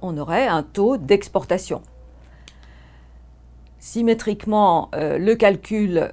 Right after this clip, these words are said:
en colonne, euh, nous indique un taux, une capacité d'absorption, euh, de la part, euh, de chacune des villes, qui est ici, euh, maximale, euh, pour la ville E, qui reçoit, euh, cent quatre-vingt-quatre appels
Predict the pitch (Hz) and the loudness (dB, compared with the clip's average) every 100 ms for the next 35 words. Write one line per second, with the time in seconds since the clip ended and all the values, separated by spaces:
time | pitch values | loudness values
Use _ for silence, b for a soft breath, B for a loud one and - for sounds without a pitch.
0 | - 165 185 175 165 240 415 190 151 - | -4 -2 -2 -4 0 0 0 -4 -4 -8
1 | 147 147 151 185 247 190 208 165 214 208 | -8 -8 -6 -4 -2 0 0 0 -2 -4
2 | 180 117 b b - - 185 165 - - | -6 -6 b b -18 -6 -2 -2 -4 -2
3 | 226 208 170 - - 156 139 208 226 214 | 2 2 0 -6 -10 -4 -2 0 -2 -4
4 | 196 170 175 175 185 - - 254 339 - | -4 0 0 -2 -6 -6 -4 -4 -4 -10
5 | B B B B - 160 147 185 175 190 | B B B B -10 -6 -2 0 0 2
6 | 170 165 - 160 151 160 156 156 165 156 | 2 0 -4 -8 -8 -8 -10 -10 -10 -8
7 | 156 151 269 415 190 - 220 220 214 196 | -8 -6 -6 -4 -6 -6 -4 -2 -2 -6
8 | - 214 202 - 151 147 160 190 - 202 | -2 -2 -2 -2 -4 -2 -2 -2 -2 2
9 | 196 185 156 139 B B B - 143 - | 4 4 2 -2 B B B -8 -6 -6
10 | 208 240 240 165 180 151 190 - - 175 | 0 2 2 2 0 0 -2 -2 0 2
11 | 294 - - - - _ - 170 170 - | 2 0 -16 -20 -20 _ -8 -6 -4 -4
12 | 208 196 160 B B B - - 156 - | 0 2 2 B B B -18 -16 -14 -6
13 | 190 175 180 185 170 165 - 180 - - | -6 -6 -8 -8 -8 -6 -2 -2 -2 -18
14 | - - - - _ - - 170 165 - | -20 -20 -20 -20 _ -20 -8 -6 -4 -2
15 | 180 156 | -2 -2